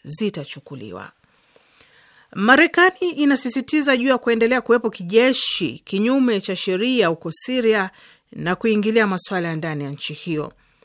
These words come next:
Baada ya ufatulianaji risasi uliojiri kati ya wanajeshi wa Marekani wanaoikalia kwa mabavu Siria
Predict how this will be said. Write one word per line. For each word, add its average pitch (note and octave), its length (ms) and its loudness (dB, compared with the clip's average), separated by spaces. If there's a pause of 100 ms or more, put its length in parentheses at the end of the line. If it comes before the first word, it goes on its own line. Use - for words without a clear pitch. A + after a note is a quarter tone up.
(720)
Baada G3 480 2
ya B3+ 140 8
ufatulianaji A3+ 920 2
risasi B3+ 920 2
uliojiri G#3+ 560 2
kati A3 300 -4
ya G3+ 40 -2
wanajeshi F#3+ 420 4
wa F#3 60 -4
Marekani G#3+ 640 0
wanaoikalia G3 600 -2
kwa F#3 120 -6
mabavu F3+ 440 0
Siria A3 480 2